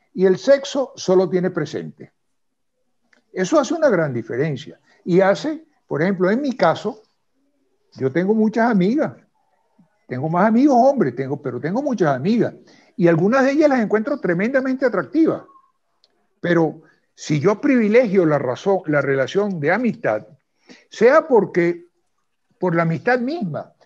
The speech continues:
o por la circunstancia, porque es la esposa de un amigo mío o es la amiga de un, de mi esposa, entonces yo privilegio la amistad que tengo con esa persona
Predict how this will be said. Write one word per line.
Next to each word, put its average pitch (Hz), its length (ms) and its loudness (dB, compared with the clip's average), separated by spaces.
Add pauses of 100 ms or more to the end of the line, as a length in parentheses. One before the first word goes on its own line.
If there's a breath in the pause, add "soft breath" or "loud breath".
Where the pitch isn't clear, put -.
o 190 160 -2
por 170 180 -2
la 143 80 -2
circunstancia, 147 840 -8
porque 131 240 -8
es 139 80 -4
la 185 60 -4
esposa 196 320 -4
de 185 80 2
un 190 120 0
amigo 180 300 -2
mío 240 400 -6 (560)
o 170 160 2
es 175 80 2
la 214 100 4
amiga 214 340 -2
de 196 80 -2
un, 180 220 -6
de 151 100 -6
mi 147 120 -6
esposa, 156 560 -6 (360)
entonces 175 640 -8 (200)
yo 185 240 -4
privilegio 208 920 -2 (360)
la 151 160 -2
amistad 147 440 -6
que 202 140 -6
tengo 202 280 -6
con 180 160 -8
esa 180 180 -10
persona 151 600 -12